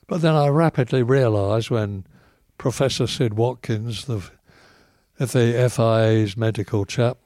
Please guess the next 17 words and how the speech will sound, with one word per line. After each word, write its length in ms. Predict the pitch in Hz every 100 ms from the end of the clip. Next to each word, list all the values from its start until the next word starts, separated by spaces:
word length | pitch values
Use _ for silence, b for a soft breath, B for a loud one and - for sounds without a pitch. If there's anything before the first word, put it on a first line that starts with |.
| 180 180
who 180 | 123 110
was 440 | 107 98 - - - -
absolutely 680 | 127 - - 113 113 107 104
brilliant, 520 | 90 117 101 101 117 - b b b b b -
came 260 | 123 107
out, 260 | 107 113 131
the 80 | 104
race 340 | 113 110 -
was 140 | 113 -
stopped, 480 | - 120 113 -
the 100 | 107
body 300 | 98 117 113
language 600 | 107 113 107 101 107 98
was 180 | 110 101
very 440 | 92 110 107 104 104
ominous. 640 | 107 104 101 101 - - _ b b b b b b b -
Uh, 460 | 120 117 117 131